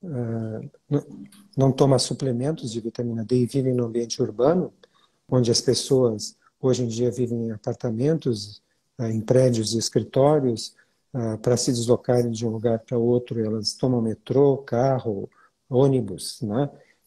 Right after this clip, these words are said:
Nós vivemos numa situação de, ah, privação da luz solar, ah, que se acentuou, ah, a partir da segunda metade da década de oitenta, quando surgiu o medo do câncer, o receio do câncer de pele,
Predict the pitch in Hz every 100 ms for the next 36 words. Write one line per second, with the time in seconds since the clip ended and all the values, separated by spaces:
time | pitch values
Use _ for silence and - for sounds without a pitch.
0 | - 123 120 123 123 131 123 127 131 127
1 | 117 - _ _ - 131 131 120 - 123
2 | 123 131 127 135 131 127 - _ _ -
3 | 143 120 117 117 - _ _ - _ _
4 | 139 131 123 - 131 131 127 120 120 -
5 | 131 110 90 - _ _ _ _ _ _
6 | _ 135 117 110 - - - _ 135 -
7 | 139 123 135 127 123 139 - _ _ 131
8 | 120 113 113 110 110 160 - 123 - 123
9 | 123 131 120 123 113 110 127 123 113 110
10 | 101 113 120 120 123 139 - 127 127 147
11 | - _ _ _ 143 131 123 - 120 131
12 | 135 123 127 127 120 117 120 113 131 123
13 | - _ 120 107 - 147 139 117 - 120
14 | 107 123 139 - 131 113 95